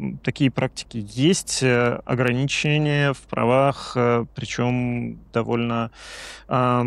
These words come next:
произвольно это делается, часто без судебной процедуры. Ну вот и иноагенты пример, и если тебя вносят в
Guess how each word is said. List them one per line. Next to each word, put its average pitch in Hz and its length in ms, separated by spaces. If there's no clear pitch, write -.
произвольно 135 480
это 123 180
делается, 131 840
часто - 300
без 131 180
судебной 123 440
процедуры. 123 500
Ну 127 160
вот 113 220
и 120 180
иноагенты 131 500
пример, 139 440
и 123 120
если 120 160
тебя 113 220
вносят 120 400
в 110 460